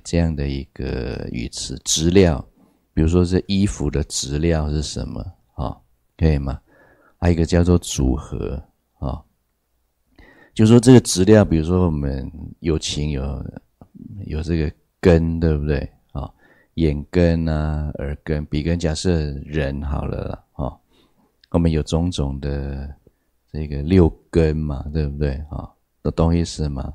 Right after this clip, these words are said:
哦，比如说眼根，哦，然后这一个，这，就是这个眼根就是这个质料，它是，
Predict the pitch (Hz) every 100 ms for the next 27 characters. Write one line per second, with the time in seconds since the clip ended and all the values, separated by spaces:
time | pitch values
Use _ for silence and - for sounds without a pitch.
0 | - 76 - _ _ _ 85 87 98 87
1 | 69 71 _ 78 76 71 73 - - 76
2 | - _ _ _ _ _ _ _ _ _
3 | _ _ _ _ _ _ _ _ _ _
4 | 87 113 120 110 95 - - _ - 104
5 | 107 92 82 110 101 - - 107 120 127
6 | 101 82 73 - 90 90 90 90 87 80
7 | 76 - - 69 71 76 82 67 - -
8 | _ _ _ _ _ - 87 - 90 82
9 | 71